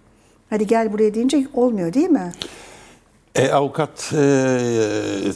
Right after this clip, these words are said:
Speaker 2: tabii ki, e, yargının olmazsa olmaz parçası. İddia ne kadar, e, iddia makamı ne kadar asli unsuruysa,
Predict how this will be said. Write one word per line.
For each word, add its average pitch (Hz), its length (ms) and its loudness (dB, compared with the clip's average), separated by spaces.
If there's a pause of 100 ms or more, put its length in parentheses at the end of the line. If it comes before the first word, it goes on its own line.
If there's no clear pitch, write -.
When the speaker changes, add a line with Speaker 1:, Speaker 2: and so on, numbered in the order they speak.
Speaker 2:
tabii 110 240 0
ki, - 140 -2 (180)
e, 92 180 -2 (360)
yargının 92 580 0
olmazsa 104 580 -2
olmaz 95 360 0 (120)
parçası. 80 640 -6
İddia 92 520 0 (220)
ne 95 200 -2
kadar, 85 680 -4
e, 76 800 -6
iddia 82 280 -2
makamı 80 500 -6
ne 92 140 -4
kadar 80 360 -4
asli 92 360 -4
unsuruysa, 82 720 -4